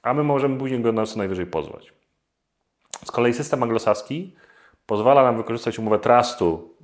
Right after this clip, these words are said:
która jeszcze się wywodzi z czasów krucja, że ten rycerz jechał na krucjatę i zostawiał majątek w powierzeniu komuś, gdzie legalnie ktoś widnieje jako właściciel naszego majątku, ale ma z nami umowy, że on nie może z tym majątkiem nic zrobić, cokolwiek z tym majątkiem zrobić, będzie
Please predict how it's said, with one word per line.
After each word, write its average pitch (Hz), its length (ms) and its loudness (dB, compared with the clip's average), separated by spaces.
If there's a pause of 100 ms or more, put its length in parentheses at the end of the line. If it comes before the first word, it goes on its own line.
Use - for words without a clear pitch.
(200)
która 110 160 2
jeszcze 110 200 -2
się 117 100 -4
wywodzi 113 280 4
z 117 40 -8
czasów - 340 -6
krucja, 131 440 0
że 95 100 -4
ten 95 220 -4
rycerz 101 420 -2
jechał 104 280 0
na 95 240 0 (500)
krucjatę 107 680 2
i 92 40 -2
zostawiał 104 360 0
majątek 104 520 2
w - 20 -20
powierzeniu 98 480 0
komuś, 143 500 -2 (380)
gdzie 107 140 0
legalnie 139 920 6 (1000)
ktoś 127 500 -2 (100)
widnieje 117 880 2 (120)
jako 104 280 -2 (140)
właściciel 110 500 0
naszego 95 280 -4
majątku, 90 720 -2 (800)
ale 123 420 4
ma 131 200 4
z 127 100 -2
nami 131 180 2
umowy, 127 280 0
że 123 80 0
on 123 80 0
nie 123 60 -4
może 120 160 4
z 120 80 -12
tym 113 80 -4
majątkiem 110 280 -2
nic 104 100 -4
zrobić, 113 300 2
cokolwiek 107 360 -6
z - 40 -16
tym 101 100 -12
majątkiem 98 280 -6
zrobić, 95 200 -2
będzie 90 380 -4